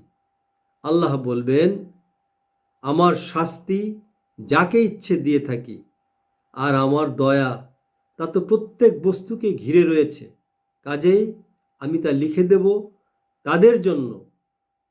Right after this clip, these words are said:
যারা তাকওয়া অর্থাৎ সংযম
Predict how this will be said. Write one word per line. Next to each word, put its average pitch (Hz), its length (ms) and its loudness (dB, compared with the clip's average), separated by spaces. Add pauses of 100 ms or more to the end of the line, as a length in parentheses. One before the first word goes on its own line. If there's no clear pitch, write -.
(440)
যারা 143 320 2
তাকওয়া 175 840 0 (400)
অর্থাৎ 127 340 -14
সংযম 165 720 -2